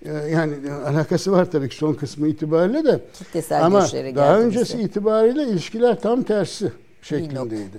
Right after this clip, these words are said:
Speaker 2: E, denge İstanbul Anlaşması ile bozuluyor.
Speaker 1: Evet.
Speaker 2: Ve
Speaker 1: Ee,
Speaker 2: Osmanlı'nın biraz güç kaybı tabii
Speaker 1: aslına
Speaker 2: burada.
Speaker 1: bakarsanız bin altı yüz doksan dokuz tarihli Karlofça, Karlowitz Anlaşması'na kadar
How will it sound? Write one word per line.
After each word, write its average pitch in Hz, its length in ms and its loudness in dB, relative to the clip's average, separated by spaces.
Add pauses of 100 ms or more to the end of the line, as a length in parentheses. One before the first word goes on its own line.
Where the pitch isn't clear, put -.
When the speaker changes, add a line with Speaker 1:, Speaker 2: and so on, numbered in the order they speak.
Speaker 2:
E, 196 320 -4
denge 262 360 2
İstanbul 247 420 -2
Anlaşması 131 640 -4
ile 113 180 -6
bozuluyor. - 500 -10 (260)
Speaker 1:
Evet. 196 260 6 (420)
Speaker 2:
Ve - 80 -2
Speaker 1:
Ee, 156 60 2
Speaker 2:
Osmanlı'nın 185 560 0
biraz 190 260 0
güç 214 200 -8
kaybı 127 320 -4
tabii 123 160 -6
Speaker 1:
aslına 139 320 0
Speaker 2:
burada. 220 140 2
Speaker 1:
bakarsanız 220 760 0 (340)
bin 160 120 2
altı 196 320 0
yüz 233 300 -6 (140)
doksan 180 440 -4
dokuz 185 300 -6
tarihli 127 440 -2
Karlofça, 151 560 0
Karlowitz 165 580 0
Anlaşması'na 170 680 -2
kadar 240 360 0